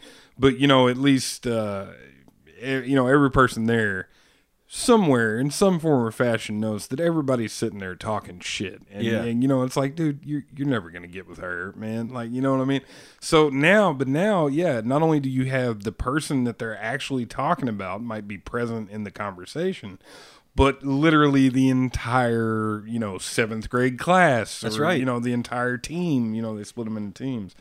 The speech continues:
Speaker 2: And you gotta
Speaker 1: So
Speaker 2: wonder, like, if these kids have a computer in their pocket at all times and they're, and they're talking about raping girls. And they're
Speaker 1: Mm-hmm.
Speaker 2: talking, talking about sleeping with them, like, and, eh, you know, it's high school, of course you are. But you gotta wonder,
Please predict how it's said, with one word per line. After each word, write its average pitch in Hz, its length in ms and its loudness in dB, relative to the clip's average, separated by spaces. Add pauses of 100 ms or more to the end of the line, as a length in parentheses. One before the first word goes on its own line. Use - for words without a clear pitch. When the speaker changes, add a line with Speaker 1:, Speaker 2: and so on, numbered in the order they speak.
(160)
Speaker 2:
And 165 160 0
you 185 80 0
gotta 214 200 2
Speaker 1:
So 196 120 2
Speaker 2:
wonder, 202 300 2
like, 139 180 0
if 139 100 -8
these 170 200 -6
kids 170 260 -4
have 147 180 -2
a 123 60 -4
computer 143 460 -4
in 127 80 -4
their 113 100 -4
pocket 110 380 -4
at 98 80 -6
all 101 140 -4
times 117 360 -4
and 113 180 -6
they're, 113 200 -6 (240)
and 151 80 -8
they're 170 80 -4
talking 214 280 -6
about 110 360 -6
raping 127 440 -4
girls. 87 540 -8 (340)
And 117 80 -4
they're 151 80 2
Speaker 1:
Mm-hmm. 202 300 0
Speaker 2:
talking, 147 140 -4
talking 214 280 -2
about 147 220 0
sleeping - 480 -6
with 113 140 -2
them, 110 160 -6
like, 95 200 -10 (300)
and, 220 100 -8
eh, 220 140 -4
you 196 140 -2
know, 104 300 -6
it's 107 140 -10
high 113 140 -10
school, 92 300 -12
of - 100 -20
course 104 260 -8
you 101 80 -8
are. 92 80 -6
But 107 380 -2 (420)
you 127 120 -2
gotta 170 280 4
wonder, 170 640 0